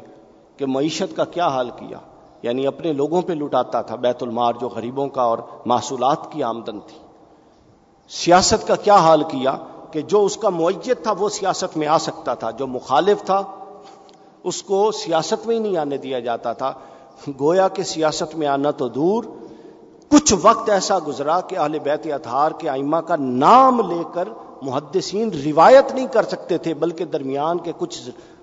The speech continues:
واسطے حذف کر دیتے تھے، سر قلم نہ ہو جائے۔ امام نسائی رحمہ اللہ تعالیٰ کا واقعہ آپ کے سامنے ہے۔ تو یہ وہ چیزیں تھیں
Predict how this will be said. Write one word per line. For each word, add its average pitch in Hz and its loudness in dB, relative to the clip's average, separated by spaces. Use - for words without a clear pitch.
واسطے 160 2
حذف 196 2
کر 160 -2
دیتے 127 -6
تھے، - -18
سر - -2
قلم 139 -4
نہ 135 -8
ہو 113 -8
جائے۔ - -20
امام 127 0
نسائی 139 0
رحمہ 123 -2
اللہ 113 -4
تعالیٰ 107 0
کا 107 -4
واقعہ 101 -2
آپ - -8
کے 95 -8
سامنے 131 -8
ہے۔ - -18
تو 156 0
یہ 151 4
وہ 214 4
چیزیں 208 0
تھیں 110 -4